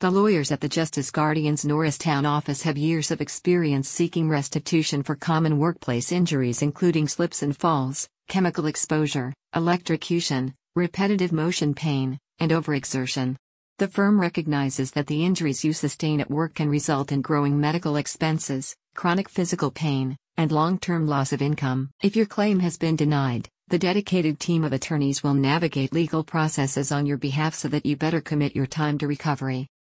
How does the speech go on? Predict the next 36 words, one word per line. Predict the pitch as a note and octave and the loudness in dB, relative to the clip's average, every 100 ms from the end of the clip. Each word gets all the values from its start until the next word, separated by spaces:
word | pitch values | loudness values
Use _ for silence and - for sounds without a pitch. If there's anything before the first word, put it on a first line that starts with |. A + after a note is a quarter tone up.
| _ | _
The | G3 | -4
firm | F#3+ G3+ G#3 | 0 2 4
recommends | F#3+ F3 E3+ D3+ D3+ D3 | 4 2 2 2 2 0
you | D3+ | -2
file | C#3 D3+ D3 | 0 2 2
for | - C#3+ | 0 -2
workers' | C#3+ D#3+ D#3 C3+ | 0 0 0 -4
comp | - E3 E3+ - | -2 -2 -2 -2
benefits | D3+ C3+ - C3 - | -2 0 -2 -4 -2
as | C#3+ | -4
promptly | - F#3+ G3+ - C#3+ | 0 0 0 0 -2
as | C3+ | -2
possible | - D#3+ D#3 D3 C#3+ | -2 -2 -2 -2 -2
since | C#3 - D3 - | -2 -2 -2 0
in | |
the | D3 | -2
state | C#3+ - E3 | -2 0 0
of | D#3 | -2
Pennsylvania, | - D#3 D3 E3 D3+ D#3+ E3 B2+ C3 _ _ | 0 0 0 0 0 0 0 -2 -6 _ _
you | F3 | 0
have | F3 E3 | 2 2
only | E3+ E3+ | 2 2
one | E3 E3 D#3+ | 2 2 2
hundred | D3+ F3+ F#3 | 0 0 -2
twenty | - F3 D#3+ | -2 0 0
days | C#3+ D3 C3+ | 2 0 0
after | C#3 C#3 | 0 0
your | D3 C#3 | -2 0
accident | - D#3 - C#3 B2+ | 0 -2 -2 -2 -2
to | D3+ | 0
make | D3 C#3+ | 0 0
a | D3+ | -2
report | C3 C#3 - D#3 D3+ | -2 -4 -2 -2 0
to | |
your | D3 | 0
supervisor. | C#3 F3 E3+ D#3+ C3+ C3 - C3 | 0 0 0 0 0 -2 -2 -4